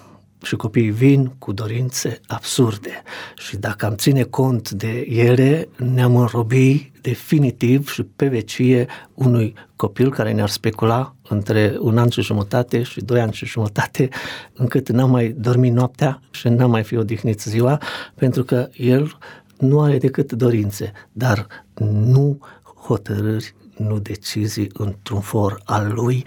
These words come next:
nu pe baza unei alegeri între bine și rău, ci doar pe ceea ce trupul lui a simțit.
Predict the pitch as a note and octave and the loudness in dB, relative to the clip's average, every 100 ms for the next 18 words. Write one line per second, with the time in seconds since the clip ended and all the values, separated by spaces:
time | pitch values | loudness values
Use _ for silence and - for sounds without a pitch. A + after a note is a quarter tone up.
0 | - - - _ A#2+ B2 C#3+ D3 C#3 - | -10 -14 -16 _ 0 2 4 2 -2 -2
1 | A2 B2 A#2+ B2 A2+ - - G#4 B2+ B2 | 0 0 0 -2 -4 -6 -20 -6 0 4
2 | A#2+ A2+ A2+ - - - _ _ _ A#2 | 4 2 0 -12 -20 -20 _ _ _ -2
3 | A2+ A#2 A#2+ A2+ G#2 A2+ G#2 A#2 A2+ G#2 | 2 0 0 -2 -2 -2 -2 -2 0 -2
4 | - G#2 G#2+ A2+ A#2+ - - - - F3 | -2 0 2 2 2 -4 -16 -20 -4 0
5 | E3 G3 - _ - - C#3+ D3+ C#3+ C3+ | 4 2 0 _ -10 -4 0 0 0 -6
6 | - - D3 B2 B2 B2+ C#3+ - _ _ | -4 -2 2 4 4 4 0 -12 _ _
7 | - A2+ - A2 - - - - | -6 -6 -4 -8 -8 -12 -12 -18